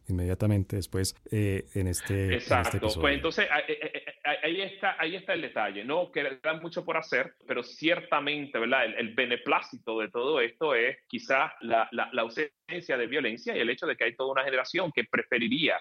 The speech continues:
Speaker 2: que esto, que esto continuara así, así que hay bastante trabajo por hacer. Y quizás, eh, si hay algún tipo de, de, de, de paz permanente, si la podemos llamar así, porque lo que existe es una paz precaria,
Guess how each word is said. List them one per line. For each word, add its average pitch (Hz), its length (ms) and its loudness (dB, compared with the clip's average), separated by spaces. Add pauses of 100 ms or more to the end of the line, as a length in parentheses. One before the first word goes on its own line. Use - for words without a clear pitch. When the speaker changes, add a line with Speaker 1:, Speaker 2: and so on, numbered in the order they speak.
(180)
Speaker 2:
que 113 200 4
esto, 135 480 2
que 120 140 4
esto 131 200 -2
continuara 123 520 2
así, 151 220 -4
así 165 180 -4
que 151 80 0
hay 139 160 0 (140)
bastante 143 1080 0
trabajo 120 760 2
por 104 140 -6
hacer. 82 280 -10 (140)
Y 127 160 -8
quizás, 156 400 0 (360)
eh, 127 140 -2
si - 340 -4
hay 127 140 6
algún 156 300 0
tipo 156 380 -2
de, 127 400 0
de, 113 420 2
de, 127 220 -6
de 120 140 0
paz 143 380 0
permanente, 131 520 -2
si - 120 -10
la 107 100 -4
podemos 113 340 -6
llamar 120 240 0
así, 131 240 -6
porque 110 240 -8
lo 107 80 -2
que 107 80 -8
existe - 240 -6
es 135 60 0
una 127 140 2
paz 123 200 0
precaria, 117 600 0